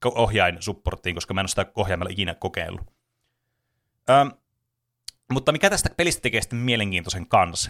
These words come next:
ja mikä oli semmonen myynti-, markkinointikohta kans tässä pelissä, mikä herätti muun muassa mun mielenkiinnon tähän peliin. Toki tää estetiikka nytte, ja siis aivan fantastinen soundtrack. Siis tässä on aivan loistava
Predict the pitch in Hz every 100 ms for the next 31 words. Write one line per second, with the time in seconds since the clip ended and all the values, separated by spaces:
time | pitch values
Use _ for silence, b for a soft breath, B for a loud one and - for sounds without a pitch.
0 | - 101 104 120 135 123 120 123 120 113
1 | 113 - _ - 127 131 151 143 123 110
2 | 104 - 117 123 120 - 107 95 85 92
3 | - _ - 127 110 - 92 90 85 -
4 | 95 - 98 90 - 95 127 160 156 160
5 | 151 160 151 156 180 160 107 95 87 82
6 | 85 82 90 87 87 82 98 - 117 104
7 | 101 120 - 90 87 - 82 - - 87
8 | _ _ _ _ _ 113 110 104 110 -
9 | 110 104 - - 131 - 143 143 113 -
10 | 95 87 - 95 87 - - - - 85
11 | - 107 - 101 110 104 101 104 101 98
12 | - - 80